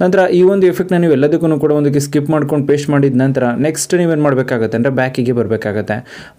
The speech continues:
ಬ್ಯಾಕಿಗೆ ಬಂದಿದ ನಂತರ ಇಲ್ಲಿ ಶೇಕ್ ಎಫೆಕ್ಟ್‌ನ ಓಪನ್ ಮಾಡ್ಕೊಬೇಕಾಗತ್ತೆ. ಶೇಕ್ ಎಫೆಕ್ಟ್ ಓಪನ್ ಮಾಡಿದ್ರೆ ಅಂದ್ರೆ ಇಲ್ಲಿ ಸೆಕೆಂಡ್ ಪ್ರಿಸೆಟ್ ಇರುತ್ತಲ್ಲ,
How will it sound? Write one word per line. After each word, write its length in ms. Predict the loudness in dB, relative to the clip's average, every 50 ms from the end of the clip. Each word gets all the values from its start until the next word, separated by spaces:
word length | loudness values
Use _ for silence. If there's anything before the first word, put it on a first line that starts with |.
| 0 0
ಬ್ಯಾಕಿಗೆ 340 | 2 2 2 2 4 4 4 4
ಬಂದಿದ 280 | 4 4 4 2 2 0
ನಂತರ 200 | 0 0 0 0 0 0 0 0
ಇಲ್ಲಿ 120 | 2 2 2 2
ಶೇಕ್ 160 | 0 0 0 -2
ಎಫೆಕ್ಟ್‌ನ 260 | -2 -2 -2 0 0 0
ಓಪನ್ 200 | 0 0 0 2
ಮಾಡ್ಕೊಬೇಕಾಗತ್ತೆ. 600 | 0 0 0 0 0 0 0 -2 -2 -2 -2 -2 -2
ಶೇಕ್ 160 | 0 0 0 0
ಎಫೆಕ್ಟ್ 220 | -2 0 0 0 0
ಓಪನ್ 180 | 0 0 2 2
ಮಾಡಿದ್ರೆ 240 | 2 0 0 0 0
ಅಂದ್ರೆ 120 | 2 2 0
ಇಲ್ಲಿ 120 | 0 -2 -2
ಸೆಕೆಂಡ್ 240 | -2 -2 -2 -2 -2
ಪ್ರಿಸೆಟ್ 260 | -2 -2 0 0 0 0
ಇರುತ್ತಲ್ಲ, 300 | 0 0 0 -2 -2